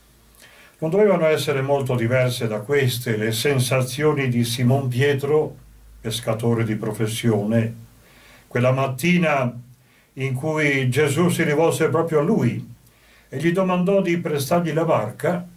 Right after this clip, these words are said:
per farne una cattedra da cui parlare alle folle. Ma fu proprio nel mezzo di questi pensieri che Pietro si sentì rivolgere una proposta ancora più strana:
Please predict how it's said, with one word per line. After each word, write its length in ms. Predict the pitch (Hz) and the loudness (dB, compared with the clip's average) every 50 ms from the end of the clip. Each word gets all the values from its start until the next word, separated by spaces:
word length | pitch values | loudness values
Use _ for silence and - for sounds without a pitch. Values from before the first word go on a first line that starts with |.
| _ - - - | _ -20 -12 -6
per 160 | - 175 - | -4 -4 -2
farne 520 | - 190 190 190 180 175 175 170 160 156 | 0 2 2 2 2 2 0 0 2 0
una 260 | 151 156 165 180 175 175 | 0 0 0 -2 0 0
cattedra 640 | - 156 139 127 127 - 156 156 160 175 175 170 | 0 0 -2 -2 -2 -2 -2 -2 0 0 0 0
da 160 | 156 147 139 | 2 0 -2
cui 240 | 127 - 143 147 147 | -2 -4 -6 -6 -2
parlare 500 | 147 170 170 165 135 110 95 107 117 131 | -2 -2 -2 -2 -2 -4 -4 -4 -2 -4
alle 160 | 139 135 135 | -2 -2 -4
folle. 680 | - - - 104 90 85 80 80 82 92 110 - - - - - - _ _ _ _ _ _ _ _ _ _ _ _ _ _ _ _ _ _ _ _ _ _ _ _ _ _ _ _ _ _ _ _ _ _ _ _ - 131 | -4 -4 -6 -8 -8 -8 -12 -12 -10 -10 -10 -10 -12 -16 -20 -20 -20 _ _ _ _ _ _ _ _ _ _ _ _ _ _ _ _ _ _ _ _ _ _ _ _ _ _ _ _ _ _ _ _ _ _ _ _ -8 -4
Ma 380 | 135 147 160 165 165 165 160 - | 0 2 2 2 4 2 0 0
fu 180 | - 214 202 - | 0 -2 0 2
proprio 320 | 233 233 233 - 208 185 | 4 2 2 2 2 0
nel 180 | 147 143 143 147 | 0 0 0 0
mezzo 260 | 175 190 185 156 143 | 0 0 2 0 0
di 140 | 131 131 127 | -2 -2 -2
questi 280 | 135 143 131 135 127 | 0 -2 0 0 -2
pensieri 680 | 120 120 113 110 107 - - 247 262 254 214 143 123 - | -2 -2 -2 -2 -4 -4 -2 0 0 2 0 0 -2 -2
che 140 | 127 117 107 | -4 -6 -6
Pietro 720 | 117 - 160 185 170 - - - 151 135 123 110 107 - - | -6 -6 -4 -2 -2 -2 -2 -2 -2 -2 0 -2 -2 -6 -10
si 220 | - - 143 131 | -10 -8 -6 -4
sentì 320 | 123 151 143 123 123 160 147 | -2 -2 -2 -2 -2 -2 -2
rivolgere 480 | 147 143 147 170 160 - 131 143 143 | 0 0 2 2 2 2 2 0 0
una 200 | 135 131 131 127 | 2 2 2 0
proposta 680 | 123 131 131 127 127 143 143 131 127 - 135 120 110 - - | 0 0 0 0 2 2 2 2 0 0 -2 -2 -2 -2 -4
ancora 500 | - 139 135 127 127 - 254 220 165 135 | -4 -2 -2 -2 0 0 2 2 2 2
più 140 | 120 - 117 | 0 -2 -4
strana: 680 | 110 - - - 110 98 90 82 80 80 78 - - | -4 -6 -6 -8 -6 -6 -8 -10 -12 -16 -18 -20 -20